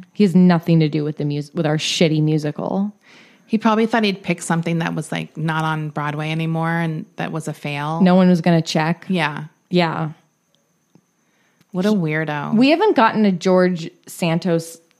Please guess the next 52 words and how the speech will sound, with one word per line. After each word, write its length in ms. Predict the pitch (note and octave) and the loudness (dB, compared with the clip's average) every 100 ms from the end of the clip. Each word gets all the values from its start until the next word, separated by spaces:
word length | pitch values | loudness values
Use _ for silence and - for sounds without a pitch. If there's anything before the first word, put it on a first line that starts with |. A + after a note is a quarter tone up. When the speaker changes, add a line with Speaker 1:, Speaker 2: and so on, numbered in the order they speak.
| _ | _
Speaker 1:
lying 540 | E3 D#3+ D3+ D3+ D3 | -2 0 2 0 0
story 400 | D3+ - D3 D3 | -2 -2 -2 0
in 100 | D3+ | 0
a 60 | D3 | -2
while. 580 | C#3 C#3 - - F#3+ F#3 _ _ - - _ _ _ - | -2 -4 -2 -2 -2 -4 _ _ -20 -20 _ _ _ -8
Speaker 2:
I 80 | F3+ | -6
feel 160 | G#3 | -4
like 140 | G3+ G3+ F3+ | -6 -8 -8
they 140 | F3 | -6
all 160 | E3+ E3+ | -6 -8
came 280 | - D#3 | -8 -10
out. 320 | D3 D3+ D#3 - _ _ _ _ _ | -10 -10 -12 -14 _ _ _ _ _
Speaker 1:
They, 120 | F3 G3 C#3 - - | -2 0 2 -2 -8
<laughs> 300 | - - _ | -14 -20 _
they 160 | F3+ C#4 | -2 0
were, 220 | E4 F4+ - - | 0 -2 -6 0
there 140 | C#4 | 2
were 120 | C4 | 2
some 300 | F#4 - G#3+ | 0 -2 -2
really 260 | E3 E3+ D#3 | 0 -2 -2
good 240 | D3 D#3 | -4 -6
ones. 540 | F3 D3 G#2+ F#3 G3+ A3+ | -6 -8 -4 -2 -2 -2
Speaker 2:
I 60 | G3+ | -4
feel 140 | B3 | -4
like 120 | A#3+ | -4
there 100 | A#3 | -4
was, 120 | G#3+ G#3 | -6 -6
like, 120 | D#3+ | -6
one 320 | D#3+ D#3+ D#3 | -6 -6 -6
a 80 | D3+ | -8
day 340 | D3 D3+ - | -10 -10 -4
Speaker 1:
It 180 | A3 G#3 | 0 2
Speaker 2:
for 60 | G3+ | 4
Speaker 1:
used 280 | A#3+ C4 D3 | 4 2 0
Speaker 2:
a 40 | |
Speaker 1:
to 60 | B3+ | -2
Speaker 2:
while. 160 | D3 | -2
Speaker 1:
be, 500 | C#3+ G3 F3 D#3+ E3 - | 0 2 2 2 -2 0
like, 280 | A3+ - - | -2 -2 -2
yeah. 400 | G#3 E3+ D3+ - - | 0 2 0 -6 -6
Speaker 2:
And 120 | G3+ | -2
they 40 | G#3+ | -2
were 100 | A3+ | -2
all 340 | G#3 A3+ B3 | -2 -2 -4
over 220 | F3+ F3+ F#3 | -4 -4 -6
the 100 | D#3 | -8
place. 540 | - E2 E2+ - - | -12 -12 -14 -18 -12
It 40 | F3+ | -6
wasn't 280 | G3 A#3 A3 | -4 -2 -4
just, 140 | F#3+ | -6
like, 120 | F3 E3 | -8 -8
one 520 | D#3+ D#3 D3+ D3+ | -8 -8 -8 -10